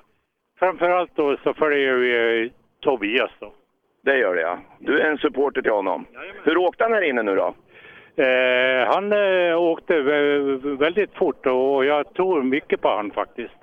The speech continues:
Speaker 2: Ja, jo, han verkar ingen fel på humöret.
Speaker 1: Nej,
Speaker 2: Nej.
Speaker 1: det gör han inte.
Speaker 2: Nu kommer nästa bil. Nu ska vi se, nu är det Martin Lundqvist. Den får du allt hålla lite på också. Det är ju Fagersta.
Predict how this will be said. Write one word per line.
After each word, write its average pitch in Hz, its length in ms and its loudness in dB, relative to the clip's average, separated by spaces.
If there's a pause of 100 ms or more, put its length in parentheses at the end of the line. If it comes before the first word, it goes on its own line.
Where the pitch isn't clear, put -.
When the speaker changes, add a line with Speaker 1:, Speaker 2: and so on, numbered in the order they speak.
(160)
Speaker 2:
Ja, 135 340 0 (100)
jo, 151 320 0
han 151 100 0
verkar 151 320 0
ingen 160 160 0
fel 185 180 0
på 190 100 0
humöret. 160 460 0 (200)
Speaker 1:
Nej, 139 300 -2 (220)
Speaker 2:
Nej. 107 200 -14 (180)
Speaker 1:
det 127 60 -4
gör 165 60 2
han 165 120 0
inte. 101 180 -10 (280)
Speaker 2:
Nu 190 180 0
kommer 220 220 0
nästa 208 300 0
bil. 220 280 -2 (240)
Nu 170 100 -2
ska 196 120 -2
vi 185 60 2
se, 196 220 0
nu 180 120 0
är 180 60 2
det 196 60 0
Martin 190 300 0
Lundqvist. 156 600 0
Den 170 200 0
får 214 100 2
du 208 60 2
allt 185 160 -2
hålla 170 280 2
lite 143 280 0
på 127 180 0
också. 98 400 -2 (520)
Det 107 60 -2
är 123 40 4
ju 151 100 0
Fagersta. 131 600 0